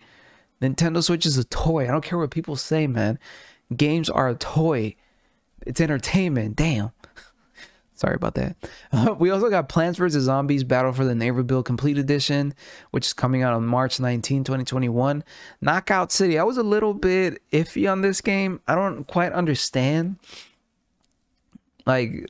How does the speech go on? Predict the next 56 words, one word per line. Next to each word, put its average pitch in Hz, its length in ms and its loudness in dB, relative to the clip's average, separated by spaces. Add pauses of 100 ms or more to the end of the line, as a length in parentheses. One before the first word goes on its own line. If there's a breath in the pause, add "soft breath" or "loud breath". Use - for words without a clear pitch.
(200)
uh, - 180 -8 (500)
first 190 200 0
of 147 60 2
all, 139 100 4
you'll, 160 220 2
you'll 170 140 4
have 190 220 2
to 226 60 0
see 170 100 4
the 160 120 4
direct 127 360 2
to 120 180 2
understand 120 400 2
what 113 100 2
I'm 110 80 0
saying. 110 300 0
But 110 140 0
the 135 60 0
way 170 160 2
they 185 140 2
market 135 380 2
it 156 160 2
or 127 80 0
they 120 180 2
announce 117 380 -2
this 139 180 -10
game, 156 260 0 (460 loud breath)
it's - 100 -20
a - 40 -2
little 196 100 2
bit 202 160 4
weird. 117 300 0
It 131 40 -2
didn't 196 160 2
make 190 140 2
a 143 60 2
lot 123 160 2
of 98 80 -4
sense. - 340 -4 (480 loud breath)
Um, 135 640 0 (280)
but 147 360 0
this 175 180 0
game 180 300 0
was, 147 240 0
uh, 135 180 2
developed 135 460 0
by 139 80 4
the 123 100 0
studio 139 280 2
that 120 180 0
brought 120 200 2
out, 120 300 0 (220)
uh, 110 320 2
that 110 160 0
brought 123 240 2
us 127 320 0